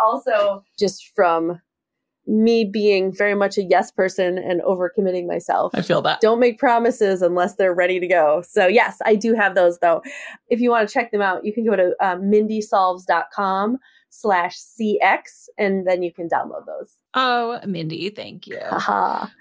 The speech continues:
Speaker 2: I feel like we covered a lot of very relevant topics today, just kinda <laughs> surrounding, like, the think about it and, like,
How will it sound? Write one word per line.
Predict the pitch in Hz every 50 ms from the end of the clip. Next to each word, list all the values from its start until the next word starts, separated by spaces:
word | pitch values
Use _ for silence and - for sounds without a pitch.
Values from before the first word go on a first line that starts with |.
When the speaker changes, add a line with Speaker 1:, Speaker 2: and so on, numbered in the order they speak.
| - - -
Speaker 2:
I | 233
feel | 233 320 349 381
like | 381 359 330
we | 294 262
covered | - - 220 196 202 208 202 190
a | 170
lot | 160 160 165 165 165
of | 160 156 151 151 _ _ - - -
very | 165 175 175 175 175 175 170
relevant | 160 156 151 151 156 156 151 156 151 147 147 - - _ _ _ _ _ _
topics | - - 135 131 139 143 151 147 -
today, | 165 151 147 143 147 147
just | 170 185 170 -
kinda | - 214 208 220
<laughs> |
surrounding, | 220 - 240 226 180 156 - 180 160 175 175 175 170
like, | 160 156 156 156 -
the | 165 151
think | 147 _ - 165 147 151 -
about | 165 165 180 190 208 214
it | 233 247 247 - _ _ _ - - - - _ _ _ -
and, | 160 165 165 156
like, | 156 151 151 139 - -